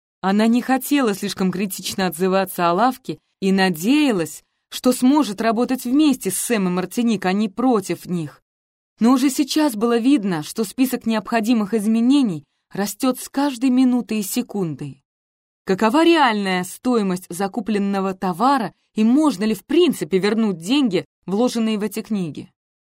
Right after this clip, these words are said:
Алекс обычно говорил, что если речь заходила о бизнесе, Шарлотта становилась совсем другим человеком.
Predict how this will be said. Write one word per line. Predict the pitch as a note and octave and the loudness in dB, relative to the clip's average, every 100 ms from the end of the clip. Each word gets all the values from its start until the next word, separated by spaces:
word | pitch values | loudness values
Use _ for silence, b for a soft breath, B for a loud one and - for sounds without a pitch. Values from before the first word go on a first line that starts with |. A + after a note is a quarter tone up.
| _ | _
Алекс | E3 F3 E3+ F#3 | -2 0 0 0
обычно | F3+ F#3 F#3 | 0 -2 -4
говорил, | F3 F3 F3 G#3+ B3+ | -2 0 2 2 0
что | - A3 | 0 0
если | F3+ - G3 | 0 0 0
речь | G#3+ F#3+ | 0 -2
заходила | D3+ F#3 F#3+ F3+ G3+ G3 - | -4 -4 -2 -2 -2 -2 -4
о | E3+ | -6
бизнесе, | D#3+ B3+ D#4 G3 D#3+ - C#3+ _ _ _ _ | -2 0 0 -2 -8 -12 -16 _ _ _ _
Шарлотта | - A3 C#4 F4+ C#4 | -2 2 4 2 0
становилась | C4+ C4 B3+ D4 B3+ - | -2 0 2 2 0 -2
совсем | A3+ - D4+ B3 | -4 -2 -2 0
другим | G3 F3 E3+ | 0 0 -4
человеком. | - E3+ E3 E3 D#3 D3 D3+ | -4 -4 -4 -4 -8 -14 -18